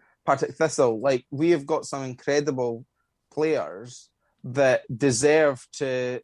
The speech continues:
to be known, and it would also help their careers. Maybe they would play for bigger teams, maybe they would be more successful if they were given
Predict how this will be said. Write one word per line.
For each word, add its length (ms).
to 80
be 160
known, 560
and 360
it 100
would 140
also 320
help 280
their 280
careers. 640
Maybe 200
they 140
would 300
play 220
for 180
bigger 300
teams, 420
maybe 200
they 100
would 200
be 80
more 160
successful 840
if 480
they 500
were 200
given 520